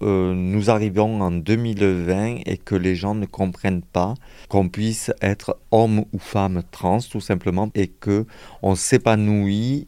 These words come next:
pour ne plus avoir ce mal-être. On, on n'est pas des monstres, on, on est, on est, on est simplement des hommes et des femmes. Seulement, on est né dans des corps qui ne nous conviennent pas et on les modifie.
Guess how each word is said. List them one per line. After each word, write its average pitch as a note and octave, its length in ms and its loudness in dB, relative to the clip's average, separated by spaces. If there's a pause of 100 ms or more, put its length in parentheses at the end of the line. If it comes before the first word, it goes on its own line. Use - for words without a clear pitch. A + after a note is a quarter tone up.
pour G2+ 200 0
ne G2 100 4
plus A2 200 0
avoir A2+ 280 0
ce - 120 -10
mal-être. G2 560 -6 (560)
On, - 180 4 (100)
on G2+ 100 4
n'est F#2 180 2
pas A#2 180 2
des G#2+ 140 2
monstres, G2 480 0
on, F2 440 0
on E2+ 280 -4
est, F2 180 -2 (180)
on F#2 180 2
est, F2+ 240 2
on F#2+ 160 0
est F#2 100 2
simplement G2 480 -2
des F#2+ 260 0
hommes G2 180 0
et F2+ 40 0
des F2 140 -2
femmes. G2+ 380 -6 (400)
Seulement, G2 460 2
on F#2+ 180 2
est F#2 100 2
né G2 220 2
dans G2 180 2
des F2 160 -2
corps - 320 -4
qui G2+ 100 -4
ne F2 60 0
nous E2+ 100 -2
conviennent F2 680 -2
pas G#2 360 -2
et F#2 160 0
on E2 100 -2
les E2 160 -2
modifie. E2+ 680 -4